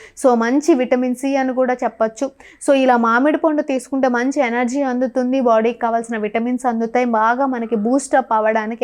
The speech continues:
ఎంతగానో ఉపయోగపడుతుంది. This is the fruit list for, uh, అంటే మనకి ఏంటి ఇక్కడ ఎనర్జీ ఇంకా ఎక్కువ పెంచుకోవడానికి, ఒంట్లో నీరసం తగ్గించుకోవడానికి.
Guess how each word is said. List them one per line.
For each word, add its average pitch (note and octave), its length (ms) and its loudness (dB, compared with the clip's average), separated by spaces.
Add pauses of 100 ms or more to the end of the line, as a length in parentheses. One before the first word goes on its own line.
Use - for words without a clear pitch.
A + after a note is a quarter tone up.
ఎంతగానో A#3+ 580 -2
ఉపయోగపడుతుంది. G3 760 -6 (240)
This A3+ 200 -8
is G#3+ 140 -4
the G#3 60 0 (360)
fruit D4 340 4 (120)
list B3 300 0 (540)
for, B3+ 100 4 (120)
uh, G#3 120 4 (120)
అంటే B3 260 2
మనకి A#3 300 0
ఏంటి C#4 240 0
ఇక్కడ B3 360 0 (220)
ఎనర్జీ C#4+ 420 2 (140)
ఇంకా C4 240 0
ఎక్కువ C#4+ 340 0
పెంచుకోవడానికి, A#3 880 -4 (120)
ఒంట్లో A#3 280 -2 (100)
నీరసం G#3+ 340 -8
తగ్గించుకోవడానికి. F#3+ 1080 -8